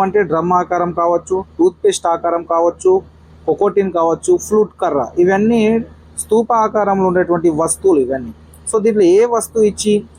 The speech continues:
టూత్‌పేస్ట్ యొక్క అంచులెన్ని అంటే ఒకటి అని చెప్పాలి, టూత్‌పేస్ట్ యొక్క మూలలెన్ని అంటే సున్నా అని చెప్పాలి. So స్తూపానికి మూలలు అనేటివి జీరో, కార్నర్స్ అనేటివి ఉండవు, స్తూపానికి ఎడ్జెస్ మాత్రమే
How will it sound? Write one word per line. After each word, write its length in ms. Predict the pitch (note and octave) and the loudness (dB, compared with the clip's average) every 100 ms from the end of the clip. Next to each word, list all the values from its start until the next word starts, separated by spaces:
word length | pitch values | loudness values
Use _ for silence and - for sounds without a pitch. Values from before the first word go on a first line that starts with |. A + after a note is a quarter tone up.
| - - | -12 -2
టూత్‌పేస్ట్ 500 | A3+ - A3 G3+ G3+ G3 | -2 0 -2 -2 0 0
యొక్క 180 | - F#3+ F#3 - - _ - E3 | 0 0 0 -4 -20 _ -4 -2
అంచులెన్ని 520 | F3 G#3 F3+ E3+ E3+ E3 | 0 2 2 2 0 0
అంటే 200 | D#3+ B3 - - _ D3 | 0 -2 -4 -16 _ -6
ఒకటి 260 | C#3+ D#3+ F#3+ F#3 | -4 -2 0 0
అని 100 | F#3 | 0
చెప్పాలి, 320 | C#3+ - B2 A#2+ | -2 -4 -10 -4
టూత్‌పేస్ట్ 480 | G#3+ A#3+ - A3 - G3+ | -2 -2 0 -2 0 -2
యొక్క 120 | F3+ D3+ | 0 -2
మూలలెన్ని 460 | D#3 G3 G3 F3+ D#3+ | 0 2 2 0 -2
అంటే 160 | D#3+ B3+ B3 | -2 -4 -4
సున్నా 280 | E3+ C#3+ C3+ C3 | -4 -2 0 0
అని 140 | F#3 A4+ - - - - - | 0 -4 -10 -20 -20 -20 -6
చెప్పాలి. 320 | C#3+ - A#2+ B2+ - | -6 -2 -4 0 0
So 80 | - G3+ - _ - | 0 -2 -8 _ -12
స్తూపానికి 760 | - G3 A3+ B3 G#3+ G3 A3 G3 G3 - - - C#3+ | -2 0 0 0 0 0 0 0 0 -6 -20 -20 -4
మూలలు 300 | F3 A3 G#3 F#3 | 0 2 2 0
అనేటివి 360 | F3+ E3+ D#3+ C#3+ - D#3 | 0 2 2 0 -4 0
జీరో, 220 | F#3 F#3+ F#3 | 2 0 0
కార్నర్స్ 400 | D#3+ F3+ G3 F3 | -2 0 -2 -2
అనేటివి 280 | E3+ D#3 D#3 D3 | -4 0 2 2
ఉండవు, 240 | D3 E3 G#3+ | 2 2 0
స్తూపానికి 480 | - F3 F3+ F3 D#3 D3+ | 0 0 0 -2 0 0
ఎడ్జెస్ 300 | D#3 G3+ F3+ D#3+ | 2 -2 -2 -2
మాత్రమే 360 | D3 D#3 F#3 | -2 0 -2